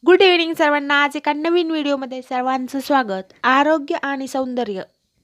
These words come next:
आरोग्य आणि सौंदर्यासाठी व्यायामाचे अनेक फायदे आहेत. एक, चमकणारी त्वचा. व्यायामामुळे रक्ताभिसरण सुधारते, जे त्वचेचे पोषण आणि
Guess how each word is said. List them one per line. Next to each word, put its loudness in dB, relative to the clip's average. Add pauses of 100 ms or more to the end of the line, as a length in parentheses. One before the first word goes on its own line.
(680)
आरोग्य 4
आणि -2
सौंदर्यासाठी -6
व्यायामाचे -4
अनेक -6
फायदे -2
आहेत. -2 (380)
एक, 0 (440)
चमकणारी 0
त्वचा. -2 (800)
व्यायामामुळे 0 (920)
रक्ताभिसरण 2
सुधारते, -4 (800)
जे 2 (500)
त्वचेचे 0 (840)
पोषण 4
आणि -6